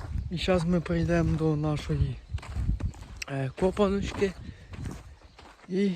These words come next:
будемо вже комиші чистити та вибирати, щоб було, коротше, водоймище чис-, чистеньке.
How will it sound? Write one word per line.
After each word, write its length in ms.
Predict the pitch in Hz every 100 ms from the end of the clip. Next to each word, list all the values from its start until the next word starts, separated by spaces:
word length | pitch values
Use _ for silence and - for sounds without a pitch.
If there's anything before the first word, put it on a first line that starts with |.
| -
будемо 480 | 151 160 160 160 160
вже 320 | 143 151 147 - -
комиші 600 | - 156 156 - 170 170 - - - - -
чистити 560 | - 180 - 160 -
та 120 | 147 151
вибирати, 640 | 151 143 156 180 175 175 - - - - - -
щоб 200 | - 170
було, 640 | - - 180 180 180 - -
коротше, 540 | 165 160 160 - 160 151
водоймище 720 | 147 151 156 151 147 - 151 139 - - -
чис-, 500 | 160 - - - -
чистеньке. 640 | 170 - 147 135 - -